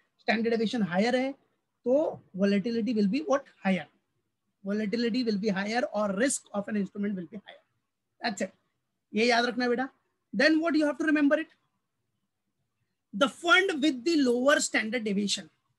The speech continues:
क्या बेटा? The fund with the lower standard deviation would be more optimal। What? The fund with the lower standard deviation would be more optimal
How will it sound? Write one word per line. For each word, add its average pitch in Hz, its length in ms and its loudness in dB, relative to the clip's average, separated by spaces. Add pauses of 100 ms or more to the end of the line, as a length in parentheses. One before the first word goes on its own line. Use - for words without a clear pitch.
क्या - 100 -4
बेटा? 247 180 -2 (540)
The 202 120 0
fund 277 540 0
with 208 220 -4
the 254 200 -2
lower 208 420 2
standard 214 480 -4
deviation 208 460 -2
would 202 140 -2
be 294 100 -2
more 339 320 -2
optimal। 311 540 0 (1120)
What? 294 220 -4 (420)
The 208 120 -2
fund 262 320 -2
with 208 180 -2
the 302 180 2
lower 240 440 2
standard 247 440 -4
deviation 220 440 -2
would 208 160 -4
be 254 80 -2
more 233 340 2 (260)
optimal 262 580 0